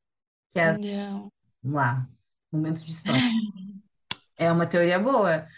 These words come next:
Speaker 1: mas ao mesmo tempo a gente não sabe, não tem como falar se ela poderia ser real por conta das idades, a gente não sabe. Mas ok.
Speaker 2: Ah, é verdade.
Speaker 1: Quando tá bem no começo, eu acho que é no segundo episódio, alguma coisa assim, quando,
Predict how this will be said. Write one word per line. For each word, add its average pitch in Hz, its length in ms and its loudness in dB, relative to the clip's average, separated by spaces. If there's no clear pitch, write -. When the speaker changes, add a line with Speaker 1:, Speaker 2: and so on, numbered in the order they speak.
Speaker 1:
mas 254 280 2
ao 311 60 2
mesmo 277 200 -2
tempo 277 160 -4
a 254 60 -6
gente 254 200 -8
não 254 120 -6
sabe, 202 440 -4
não 208 140 -2
tem 208 160 -8
como 190 220 -4
falar 165 300 0
se 165 460 -10
ela 175 240 4
poderia 180 460 0
ser 294 160 -6
real 180 600 0
por 294 140 -2
conta 302 260 0
das 262 200 -4
idades, 269 460 0
a 208 80 -4
gente 202 240 -10
não 220 120 -10
sabe. 233 520 2
Mas 214 220 0
ok. 220 280 -6
Speaker 2:
Ah, 233 220 -2
é 226 100 -10
verdade. 220 720 -8
Speaker 1:
Quando 294 300 2
tá 240 320 4
bem 208 220 0
no 320 80 -6
começo, 202 440 -4
eu 196 40 -2
acho 190 160 -4
que - 60 -8
é 202 40 -2
no 202 200 -4
segundo 202 540 -2
episódio, 185 640 0
alguma 175 160 -6
coisa 180 200 -4
assim, 170 280 -6
quando, 175 440 -4